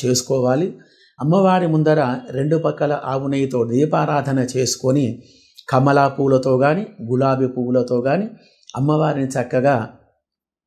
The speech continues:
అర్చన చేసుకోవాలి. మహాలక్ష్మి అష్టోత్తర శతనామాలతోటి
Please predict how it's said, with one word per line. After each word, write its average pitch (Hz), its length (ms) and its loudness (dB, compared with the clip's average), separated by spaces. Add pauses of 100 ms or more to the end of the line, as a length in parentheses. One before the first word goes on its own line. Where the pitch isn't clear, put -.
(280)
అర్చన 123 300 2
చేసుకోవాలి. 131 680 2 (480)
మహాలక్ష్మి 135 640 -2 (140)
అష్టోత్తర 175 520 0
శతనామాలతోటి 131 1000 -2